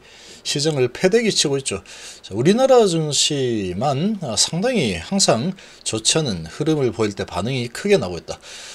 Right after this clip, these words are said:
자, 그리고 에이치아이비에 대한 리스크에 대한 부분들 관리를 좀 하시라. 정말로 이 개인 투자자분들에게 정말 이 정도 했으면, 아, 제가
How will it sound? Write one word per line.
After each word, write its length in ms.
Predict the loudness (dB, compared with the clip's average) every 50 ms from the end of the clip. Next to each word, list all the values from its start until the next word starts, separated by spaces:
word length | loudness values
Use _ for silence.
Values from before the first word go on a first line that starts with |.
| -10 -2
자, 220 | -2 -2 -2 0
그리고 600 | 2 2 4 4 4 4 4 4 4 4 4 2 0 -8 -18 -18 -18 -18 -4 4 8
에이치아이비에 1040 | 8 8 8 6 4 6 6 6 8 6 4 4 2 2 4 6 8 10 10 10 10
대한 460 | 8 6 6 6 6 4 2 0 0 0 -2 -2 0
리스크에 1200 | 0 4 4 4 6 6 4 2 0 -2 0 0 0 0 -2 -8 -12 -4 0 2 4 4 4 4
대한 320 | 2 0 0 0 0 0 -2
부분들 640 | -2 0 0 0 0 -2 -2 0 2 2 2 2 0 -14 -20 -20 _ _
관리를 460 | -4 0 0 2 2 2 4 2 2 2
좀 180 | 2 -2 -4 -2
하시라. 540 | -2 -2 -2 0 0 0 2 0 0 -2 -6 -20 -20 -20 -20 -20 -20 -20 -20 -14 -6
정말로 640 | -2 2 2 4 4 4 4 4 4 6 6 8
이 200 | 8 6 4 2
개인 340 | 4 6 6 6 6 4 2
투자자분들에게 2000 | -2 -4 -4 -2 0 4 4 4 6 6 4 4 4 2 -2 0 0 0 0 2 2 2 2 2 0 -4 -8 -12 -20 -14 _ 2 2 4 4 6 4 4 2 0 -4 -14 -20 -20 -20 -20 -20 _ _ -8
정말 300 | -6 -4 -2 -2 -2 -2
이 180 | -2 0 4
정도 400 | 6 6 6 4 4 4 4 4
했으면, 560 | 6 6 4 4 4 2 0 -2 -2 -4 -6 -12 -18 -16 -12
아, 320 | -10 -8 -8 -8 -8 -6
제가 560 | 0 0 2 4 4 4 4 2 2 0 -4